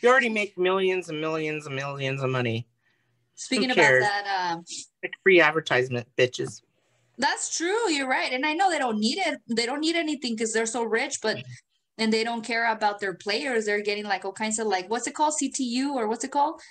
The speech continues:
Speaker 2: Um, their brains are getting all smush. They're like smashed potatoes. <laughs> But anyway.
Speaker 1: Tra-, tra-, uh, cerebral trauma something.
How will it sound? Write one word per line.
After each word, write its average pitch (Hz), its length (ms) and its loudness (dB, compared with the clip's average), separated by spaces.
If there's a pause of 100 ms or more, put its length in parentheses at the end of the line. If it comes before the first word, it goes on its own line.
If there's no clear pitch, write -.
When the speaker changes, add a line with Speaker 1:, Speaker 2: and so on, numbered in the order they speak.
(520)
Speaker 2:
Um, 175 580 -2
their 190 140 0
brains 185 440 -4
are 220 80 0
getting 202 240 -4
all 196 400 0 (180)
smush. 214 840 -2
They're 196 240 -4
like 175 220 -2
smashed - 640 -4
potatoes. 226 640 -4 (320)
<laughs> 320 80 2 (1800)
But 190 120 0
anyway. 185 300 -4
Speaker 1:
Tra-, 208 260 6 (180)
tra-, 185 180 -2 (100)
uh, 143 500 -4 (1200)
cerebral 214 840 0
trauma 185 720 0
something. 151 640 -8